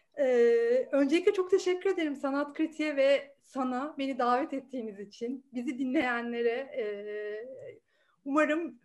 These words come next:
heyecanlıyım epey, umarım, e, güzel konuşacağımız, sohbet edeceğimiz bir buluşma olsun. E, şöyle başlayacağım, moda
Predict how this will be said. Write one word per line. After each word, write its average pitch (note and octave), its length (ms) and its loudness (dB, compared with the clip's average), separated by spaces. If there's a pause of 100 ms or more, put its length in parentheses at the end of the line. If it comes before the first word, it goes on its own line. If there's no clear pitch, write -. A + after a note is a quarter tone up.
(140)
heyecanlıyım C#4 720 4
epey, D#4+ 380 2
umarım, D#4+ 500 2
e, A#3+ 140 4
güzel C#4 480 2
konuşacağımız, D4 600 -2
sohbet C#4+ 320 -2
edeceğimiz C4+ 600 -4
bir C#4+ 320 -4
buluşma C#4+ 380 -4
olsun. B3 540 -2 (760)
E, C4+ 240 10
şöyle G#4+ 420 8
başlayacağım, C#4 640 2
moda D4+ 500 4